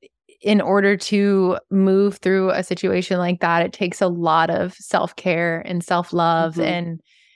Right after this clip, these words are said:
Speaker 1: just willingness to know that you're loved, even though your partner may be going through this, you know?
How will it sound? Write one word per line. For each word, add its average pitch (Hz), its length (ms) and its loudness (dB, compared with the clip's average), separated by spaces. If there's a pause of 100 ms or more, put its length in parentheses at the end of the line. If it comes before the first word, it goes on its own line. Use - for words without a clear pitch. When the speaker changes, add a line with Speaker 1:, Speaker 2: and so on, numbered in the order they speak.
(360)
Speaker 1:
just 190 480 0
willingness 196 840 2
to - 160 -2
know 185 260 2
that 196 160 2
you're 185 180 2
loved, 214 580 0
even 185 460 0
though 175 680 2 (360)
your 190 140 2
partner 190 420 0
may 175 200 2
be 175 120 0
going 175 340 0
through 160 180 -4
this, - 500 -4
you 202 200 0
know? 180 400 0